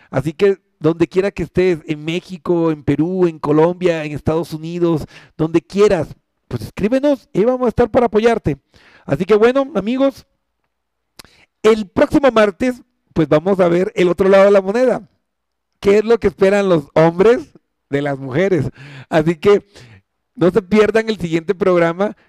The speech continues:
que va a estar cañón, que va a estar muy bueno, y vamos a cerrar esta llave para ver dónde estamos cada uno de nosotros en este viaje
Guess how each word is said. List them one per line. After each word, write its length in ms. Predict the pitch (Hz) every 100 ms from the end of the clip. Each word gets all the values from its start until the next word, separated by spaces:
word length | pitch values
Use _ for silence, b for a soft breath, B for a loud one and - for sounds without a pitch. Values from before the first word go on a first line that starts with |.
| -
que 120 | 151
va 120 | 156
a 40 |
estar 340 | 156 - 175 180
cañón, 560 | 185 175 156 160 202
que 80 | 185
va 100 | 175
a 40 | 147
estar 320 | 156 160 180 165 143
muy 420 | 147 165 196 214
bueno, 400 | 208 196 196 220
y 60 | 196
vamos 360 | 170 190 190 -
a 100 | 156
cerrar 400 | 175 170 175 196
esta 220 | 190 202
llave 480 | 185 185 196 226 b b b -
para 220 | 185 170
ver 340 | 170 190 208 180
dónde 320 | 160 196 220
estamos 480 | 226 - 196 202 226
cada 220 | - 190
uno 220 | 190 196 208
de 60 |
nosotros 500 | 190 156 165 202 208 196
en 160 | 170
este 320 | 175 175 208
viaje 560 | 185 180 180 - 214 226